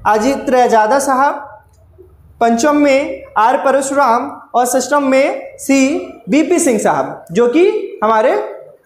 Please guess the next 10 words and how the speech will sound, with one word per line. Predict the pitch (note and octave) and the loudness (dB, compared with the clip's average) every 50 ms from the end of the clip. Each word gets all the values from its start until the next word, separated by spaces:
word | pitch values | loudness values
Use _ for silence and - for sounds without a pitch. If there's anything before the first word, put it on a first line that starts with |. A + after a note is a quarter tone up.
| _ - G3 | _ -2 0
आप | A3+ B3+ B3 C4+ | 0 0 2 2
लोग | D4 D4 D4+ D4+ C#4 - | 2 2 2 0 0 0
comment | B3+ B3 B3 C#4+ D4 D4 | 0 0 2 2 2 2
में | D#4+ D#4 A#3 | 0 0 0
बताइएगा | B3 B3 B3+ A#3+ A#3 C4 D#4 D#4 A#3 A3+ A3+ A#3 - - - - - - | 0 0 0 2 2 2 2 2 2 0 0 -2 -4 -8 -14 -16 -6 -2
ये | A#3 | -2
बीपी | G3+ F#3 A3 B3 C4 - E4+ F#4+ G4+ | 0 0 0 0 2 2 2 2 2
सिंह | - E4+ D#4 C4+ | 2 2 2 2
साहब | - - A3 F3 F#3+ A3+ D4+ - - - - - - - - | 2 2 2 2 4 2 2 0 -4 -8 -14 -16 -20 -4 0
किस | D#4+ F#4+ A#4+ | 0 0 2